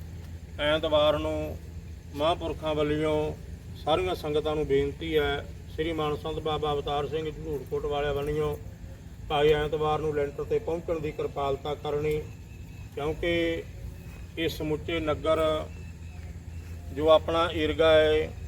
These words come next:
ਹਿੰਮਤਪੁਰਾ, ਨਿਹਾਲ ਸਿੰਘ ਵਾਲਾ, ਨਗਰ ਤਖਤਪੁਰਾ, ਭਾਗੀ ਕੇ, ਮਾਛੀ ਕੇ, ਲੁਹਾਰਾ, ਨੰਗਲ, ਕਿਉਂਕਿ ਆਉਣ ਵਾਲੇ ਦਿਨਾਂ ਦੇ ਵਿੱਚ ਇਸ ਪਾਵਨ ਸਥਾਨ 'ਤੇ ਭਾਈ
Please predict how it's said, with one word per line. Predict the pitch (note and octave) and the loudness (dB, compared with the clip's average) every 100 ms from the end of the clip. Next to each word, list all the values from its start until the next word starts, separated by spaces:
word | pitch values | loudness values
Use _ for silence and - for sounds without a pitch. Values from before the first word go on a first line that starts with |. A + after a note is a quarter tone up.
| - | -4
ਹਿੰਮਤਪੁਰਾ, | C#3+ D#3 E3 D#3+ D3+ D3+ D3+ | 0 2 2 4 6 6 6
ਨਿਹਾਲ | D3+ C#3+ C#3+ B2+ | 4 4 4 2
ਸਿੰਘ | D#3+ D#3+ | 2 4
ਵਾਲਾ, | D3+ D3 D3+ D3+ D#3 E3 - - - | 8 8 8 6 4 0 -8 -10 -4
ਨਗਰ | C#3+ C#3+ D3 | 0 4 6
ਤਖਤਪੁਰਾ, | C#3 D#3 D3 D#3+ D#3+ D3+ D3+ D3 D#3 - - - | 6 4 4 2 4 6 6 4 0 -6 -8 2
ਭਾਗੀ | D3 B2 C#3 D3 | 4 4 2 6
ਕੇ, | D3+ D3+ | 8 8
ਮਾਛੀ | C#3+ C#3+ - D#3+ D#3 | 8 4 2 -2 2
ਕੇ, | D#3 D3+ D3 C#3+ - - - - - - - - | 6 8 6 4 -6 -8 -8 -6 -6 -6 -4 6
ਲੁਹਾਰਾ, | D3 D#3 C3 C#3+ D#3 C#3+ C3+ - - - - - - - C#3+ | 12 12 12 12 10 10 2 -6 -8 -10 -10 -10 -10 -6 2
ਨੰਗਲ, | C#3+ D3 D#3 D#3+ D3+ D3 - - - - | 6 12 12 12 12 8 2 -8 -10 0
ਕਿਉਂਕਿ | D3 D#3+ E3+ | 2 6 8
ਆਉਣ | D#3+ D#3+ | 10 10
ਵਾਲੇ | D#3+ E3 | 12 12
ਦਿਨਾਂ | D#3 D#3+ E3+ | 10 8 8
ਦੇ | E3 | 6
ਵਿੱਚ | D#3 D#3 - | 6 4 6
ਇਸ | D#3+ D#3 | 4 4
ਪਾਵਨ | E3 D3 D3+ D#3+ | 4 6 6 4
ਸਥਾਨ | - D3+ D3 | 2 2 4
'ਤੇ | D#3 | 4
ਭਾਈ | D3+ D3+ C3 D3+ D3+ | 4 8 8 8 6